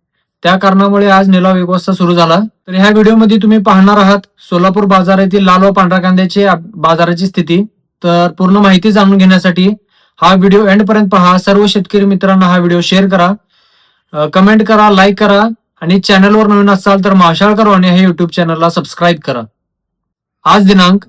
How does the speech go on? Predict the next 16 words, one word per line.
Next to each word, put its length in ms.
चार 220
सप्टेंबर, 520
वार 400
गुरुवार. 520
तर 80
आता 220
सोलापूर 400
बाजार 300
येथील 420
लाल 200
कांद्याची 400
बाजाराची 360
स्थिती 300
पहा. 260
आज, 340
अ, 240